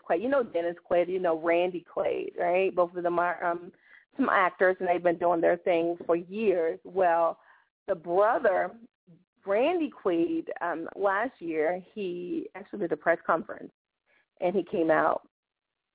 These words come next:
you know, just to be able to share some of these same things with individuals on what's going on in Hollywood and how these people who really control things, um, are extorting celebrities.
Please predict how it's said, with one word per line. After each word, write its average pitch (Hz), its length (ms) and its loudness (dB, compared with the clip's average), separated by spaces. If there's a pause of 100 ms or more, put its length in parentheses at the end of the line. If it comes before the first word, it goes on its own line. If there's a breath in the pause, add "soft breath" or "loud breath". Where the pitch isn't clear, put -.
(160)
you 220 200 -4
know, 175 120 4
just 175 220 -6
to 165 60 -16
be 170 120 0
able 165 180 2
to 160 80 -2 (120)
share 165 420 2
some 170 160 2
of 160 140 0 (500 soft breath)
these 175 180 -10 (100)
same 165 260 2
things 180 580 2 (180)
with 165 420 0 (120)
individuals 170 460 -2
on 160 220 -2
what's 165 200 0 (140)
going 165 300 -2
on 165 280 -2
in 170 100 -12
Hollywood 165 640 0
and 165 120 -6
how 165 480 0 (380 loud breath)
these 175 160 -10 (120)
people 185 540 0 (180)
who 190 540 -4 (100)
really 175 260 2
control 185 600 0
things, 160 400 -4 (520 soft breath)
um, 175 480 -2
are 165 380 0
extorting 175 800 -2 (720)
celebrities. 220 580 2